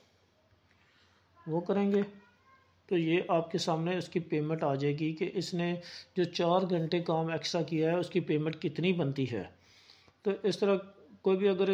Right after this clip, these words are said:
हम इसकी बे-, बेसिक सैलरी चेंज करेंगे तो ये पूरी की पूरी शीट आपको चेंज करके दिखा देगा। मैं कहता हूँ कि इसकी सैलरी जो है पचपन हज़ार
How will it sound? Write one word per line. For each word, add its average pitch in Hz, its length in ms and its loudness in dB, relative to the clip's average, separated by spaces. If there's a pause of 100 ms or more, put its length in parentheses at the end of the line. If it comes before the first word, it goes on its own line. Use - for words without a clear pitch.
(160)
हम 185 280 2
इसकी 185 220 -2
बे-, 170 260 -2
बेसिक 170 400 -2
सैलरी 175 280 2
चेंज 160 300 -2
करेंगे 185 320 2
तो 190 120 0
ये 175 220 2
पूरी 175 260 2
की 180 100 0
पूरी 165 280 -2
शीट 175 300 0
आपको 156 240 0
चेंज 156 280 -4
करके 151 240 0
दिखा 147 300 0
देगा। 127 220 -2
मैं 139 260 -2
कहता 180 260 -2
हूँ 180 120 -2
कि 180 100 -4
इसकी 175 320 -4 (500)
सैलरी 156 320 2
जो 180 120 2
है 175 140 4
पचपन 180 340 2
हज़ार 180 540 4